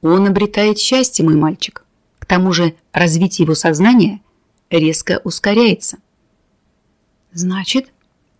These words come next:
имеет смысл подчиниться, даже если роль тебе не по душе, просто ради будущего. А если это роль убийцы,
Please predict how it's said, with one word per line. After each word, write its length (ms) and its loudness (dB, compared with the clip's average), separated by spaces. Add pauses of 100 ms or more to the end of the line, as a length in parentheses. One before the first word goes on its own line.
(640)
имеет 400 4
смысл 380 2
подчиниться, 840 2 (180)
даже 300 4
если 280 0
роль 200 4
тебе 240 2
не 100 4
по 100 0
душе, 400 0 (760)
просто 320 0
ради 180 0
будущего. 540 0 (720)
А 120 0
если 340 -2
это 280 0
роль 280 0
убийцы, 640 -2